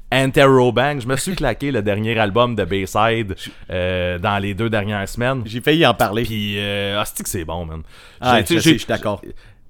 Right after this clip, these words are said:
Speaker 1: si vous connaissez pas Bayside, allez checker ça. Si vous connaissez Bayside puis vous connaissez pas l'album, allez checker ça. Si
Speaker 2: Si vous
Speaker 1: vous
Speaker 2: connaissez
Speaker 1: connaissez
Speaker 2: l'album,
Speaker 1: l'album,
Speaker 2: allez écouter ça.
Speaker 1: allez checker ça. <laughs> C'est ça.
Speaker 2: C'est,
Speaker 1: Mais
Speaker 2: c'est juste
Speaker 1: écoute,
Speaker 2: bon,
Speaker 1: c'est,
Speaker 2: ouais.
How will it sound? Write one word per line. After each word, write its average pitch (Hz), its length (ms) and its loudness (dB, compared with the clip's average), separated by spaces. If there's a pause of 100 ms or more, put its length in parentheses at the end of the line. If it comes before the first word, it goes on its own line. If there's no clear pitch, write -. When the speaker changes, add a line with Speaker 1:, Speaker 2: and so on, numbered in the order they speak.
(100)
Speaker 1:
si - 280 -2
vous 180 140 2
connaissez 170 480 2
pas 175 200 2
Bayside, 135 580 2
allez 120 180 2
checker 107 280 -4
ça. 147 160 -2
Si - 140 -4
vous 135 120 -2
connaissez 165 400 4
Bayside 131 400 2
puis 98 80 -8
vous 92 60 -8
connaissez 110 340 -2
pas 123 100 -2
l'album, 101 320 -4 (240)
allez 135 220 2
checker 120 320 0
ça. 117 280 -4 (120)
Si - 160 -10
Speaker 2:
Si 131 40 -4
vous - 20 -4
Speaker 1:
vous 143 60 0
Speaker 2:
connaissez 165 260 8
Speaker 1:
connaissez 147 180 8
Speaker 2:
l'album, 156 160 10
Speaker 1:
l'album, 135 180 10
Speaker 2:
allez 139 100 6
écouter - 320 -4
ça. - 140 4
Speaker 1:
allez 175 180 10
checker 156 300 2
ça. 135 320 2
<laughs> 208 60 -8
C'est 190 160 -2
ça. 226 200 -4 (640)
Speaker 2:
C'est, 139 120 0
Speaker 1:
Mais 123 80 4
Speaker 2:
c'est 120 120 6
juste 139 140 0
Speaker 1:
écoute, 143 120 8
Speaker 2:
bon, 120 60 -2
Speaker 1:
c'est, 135 60 4 (360)
Speaker 2:
ouais. 90 80 -4